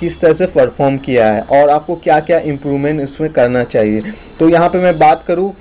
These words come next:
तो उसके बाद यहाँ से नीचे हम लोग जाते हैं, यहाँ पे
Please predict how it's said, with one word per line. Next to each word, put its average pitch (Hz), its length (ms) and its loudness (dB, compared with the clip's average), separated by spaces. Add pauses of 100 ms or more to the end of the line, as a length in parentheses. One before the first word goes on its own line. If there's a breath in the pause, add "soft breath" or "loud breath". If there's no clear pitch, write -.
(300 loud breath)
तो 160 240 4
उसके 165 320 0
बाद 190 180 4
यहाँ 180 180 0
से 180 100 -6
नीचे 170 260 -4
हम 170 140 0
लोग 165 120 2
जाते 147 320 2
हैं, 180 260 0
यहाँ 160 280 -2 (100)
पे 185 140 0